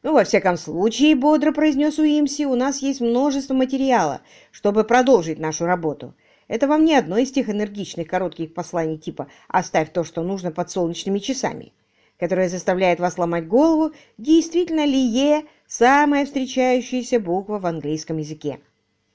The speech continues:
Если вы спросите меня – найдется ли один из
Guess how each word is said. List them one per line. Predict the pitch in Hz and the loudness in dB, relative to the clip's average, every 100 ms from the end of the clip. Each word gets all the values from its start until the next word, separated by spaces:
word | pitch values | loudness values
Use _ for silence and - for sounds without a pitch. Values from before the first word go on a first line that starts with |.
| _ _ _ _ | _ _ _ _
Если | - 175 196 233 | -6 -4 -2 0
вы | 269 381 294 | 2 2 0
спросите | - - 285 302 226 220 | -4 -2 0 0 -6 -2
меня – | 220 233 180 - _ _ _ | 0 0 -2 -8 _ _ _
найдется | 160 190 175 156 247 381 - 311 | -6 -2 -2 0 -2 -2 -2 0
ли | 294 | 2
один | 277 190 214 311 285 - | 2 0 -4 -4 -4 -8
из | - 226 180 | -8 -8 -10